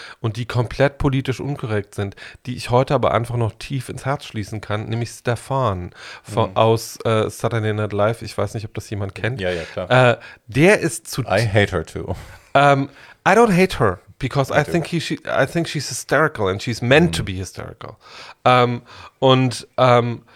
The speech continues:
Speaker 3: Es ist aber der Archetypus der Sissy, ne? Also die
Speaker 1: Ja.
Speaker 3: Sissy ist ja oft eben für
Speaker 1: Nee, nee, nee,
Speaker 3: Heteros
Speaker 1: nee, nee,
Speaker 3: gemacht
Speaker 1: nee.
Speaker 3: worden, um zu lachen und ganz selten so, dass wir uns damit identifizieren können.
Speaker 1: Also,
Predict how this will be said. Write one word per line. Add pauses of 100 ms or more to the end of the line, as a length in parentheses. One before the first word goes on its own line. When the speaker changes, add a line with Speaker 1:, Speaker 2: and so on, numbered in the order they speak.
(720)
Speaker 3:
Es
ist
aber
der
Archetypus
der
Sissy,
ne?
Also (480)
die
Speaker 1:
Ja.
Speaker 3:
Sissy
ist
ja
oft
eben (200)
für
Speaker 1:
Nee,
nee,
nee,
Speaker 3:
Heteros
Speaker 1:
nee,
nee,
Speaker 3:
gemacht
Speaker 1:
nee.
Speaker 3:
worden,
um
zu
lachen (560)
und
ganz
selten
so,
dass
wir
uns
damit
identifizieren
können.
Speaker 1:
Also,